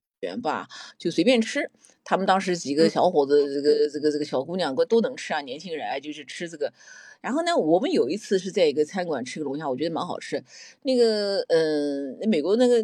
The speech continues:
Speaker 1: 特别是在那边好多餐馆蛮有意思哦，好像黑洞洞的，里面就是这么一个几张桌子，然后就是特别不像我们这边餐馆的样子哦，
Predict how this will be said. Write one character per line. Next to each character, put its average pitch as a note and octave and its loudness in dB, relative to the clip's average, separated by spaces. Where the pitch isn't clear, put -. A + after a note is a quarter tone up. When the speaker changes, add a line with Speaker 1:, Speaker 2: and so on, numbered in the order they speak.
Speaker 1:
特 C4+ -8
别 B3+ -6
是 B3 -4
在 G#3+ 0
那 A3+ 2
边 F3 -2
好 C#3+ -6
多 F#3 -2
餐 A3+ -4
馆 E3+ -2
蛮 D#3 0
有 E3 0
意 D#3+ -8
思 - -6
哦， C#3 0
好 E3 -8
像 - -14
黑 C4+ -4
洞 C4 2
洞 C4 2
的， F3+ 2
里 C3 -10
面 C#3 -6
就 F3+ -14
是 F3 -16
这 E3+ -10
么 E3 -6
一 D#3+ -6
个 D#3+ -6
几 - -20
张 F3 -6
桌 G3+ 0
子， E3+ -2
然 B2 -6
后 D3 -8
就 F3+ -14
是 E3+ -16
特 - -2
别 D4 6
不 G3+ -4
像 B3+ 0
我 D3+ -2
们 D3 -6
这 F#3 -2
边 G3+ 2
餐 G#3+ -2
馆 E3 -2
的 D3 -4
样 G3 -2
子 - -8
哦， C3 -2